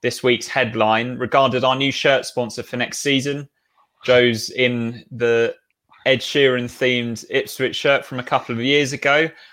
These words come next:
Obviously, the new sponsor, unless you've been living under a rock, you'll know is international superstar singer Ed Sheeran. Dave, this is massive news for the club, isn't it? And a real coup.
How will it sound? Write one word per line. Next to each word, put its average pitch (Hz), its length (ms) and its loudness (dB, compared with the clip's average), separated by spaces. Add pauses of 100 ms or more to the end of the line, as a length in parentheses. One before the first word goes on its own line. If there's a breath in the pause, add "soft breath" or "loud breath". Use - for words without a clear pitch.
(120 loud breath)
Obviously, 120 460 -2
the 127 100 -4
new 131 180 0
sponsor, 139 480 0
unless 127 320 -4
you've 110 80 -4
been 113 120 -4
living 110 200 0
under 110 240 -2
a 110 60 2
rock, 123 400 2
you'll 113 140 -2
know 113 380 2
is 117 440 -2 (440 soft breath)
international 151 600 -2
superstar 127 800 -2
singer 117 580 0
Ed 120 180 2
Sheeran. 110 640 2
Dave, 139 260 4
this 156 180 -2
is 147 280 -2
massive 151 460 -2
news 123 300 -2
for - 100 -8
the 113 100 0
club, 113 280 2
isn't 110 220 -4
it? 107 160 -2
And 120 100 -4
a 117 40 -4
real 120 260 2
coup. 117 320 -6